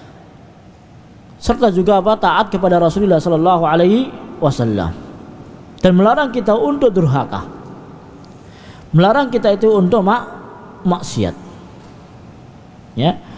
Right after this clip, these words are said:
Kita mendapatkan rezeki dari Allah Subhanahu wa Ta'ala yang melimpah. Maka kita juga harus tetap taat kepada Allah Subhanahu wa Ta'ala dengan Allah Subhanahu wa Ta'ala menakdirkan kita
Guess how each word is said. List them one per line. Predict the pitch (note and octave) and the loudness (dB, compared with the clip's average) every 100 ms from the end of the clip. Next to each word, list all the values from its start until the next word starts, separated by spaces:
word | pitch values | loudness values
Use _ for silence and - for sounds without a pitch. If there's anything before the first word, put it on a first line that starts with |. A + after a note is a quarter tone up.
| - - - - | -18 -18 -20 -4
Kita | - C#4 C4+ | -2 2 2
mendapatkan | A3+ G#3 G#3 C#4+ A#3 | 2 0 0 0 0
rezeki | C#4 C#4 B3 | 0 -2 2
dari | G#3 | 2
Allah | G3+ G#3+ A3 | 4 4 2
Subhanahu | - F3+ F#3+ D#3+ D3+ | 0 -2 2 2 2
wa | C3 | 2
Ta'ala | - E2+ D#2+ - - - - - | -2 -10 -10 -12 -16 -20 -20 -2
yang | G#3 A#3 | 0 2
melimpah. | F3+ C#3 A2 - - - - - - - - - - - - - - - | 2 2 -2 -8 -10 -16 -18 -18 -20 -20 -20 -20 -20 -20 -20 -20 -20 -10
Maka | - E3+ G3+ | -2 2 2
kita | C4 D4 C#4 | 0 0 0
juga | G#3 F#3+ | 2 2
harus | F3 G3 G#3 | 2 2 0
tetap | A#3+ A#3+ | -2 0
taat | G3+ G#3 | 0 0
kepada | - E3+ E3+ E3 | -2 -2 0 2
Allah | G3 F3 | 4 2
Subhanahu | - D#3 F3 D#3+ E3 F3+ | 0 0 2 2 4 2
wa | |
Ta'ala | F3+ G3 A3 B3 A#3 | 2 2 2 2 0
dengan | F3 E3+ E3+ | -2 2 2
Allah | E3+ A3 G3+ | 2 2 2
Subhanahu | F3+ D#3+ F#3+ E3 E3+ | 0 0 2 4 2
wa | |
Ta'ala | G3+ G3 | 2 0
menakdirkan | F3+ E3 F#3 F3 | 0 -2 0 2
kita | E3+ E3 G#3 A3+ | 2 2 0 0